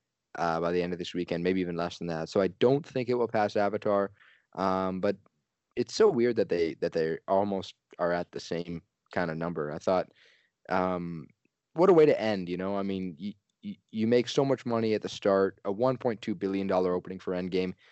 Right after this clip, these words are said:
and you en-, end up just coming literally a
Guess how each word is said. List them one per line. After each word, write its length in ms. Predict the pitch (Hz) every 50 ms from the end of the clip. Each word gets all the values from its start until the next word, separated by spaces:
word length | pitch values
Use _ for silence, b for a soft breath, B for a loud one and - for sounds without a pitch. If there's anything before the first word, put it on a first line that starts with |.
| B B B B -
and 240 | - 101 95 90
you 140 | 92 98 98 -
en-, 180 | 107 107 101 _ _ _ _ _ _ _ _ _ _ _ _ _ _ _ _ _ -
end 100 | 107 104
up 120 | 101 95 - _ _ -
just 200 | 107 101 - -
coming 300 | - 98 95 92 92 90
literally 420 | 95 95 98 95 90 90 85 82 - _ _ _ _ _ _ _ _ - -
a 60 | -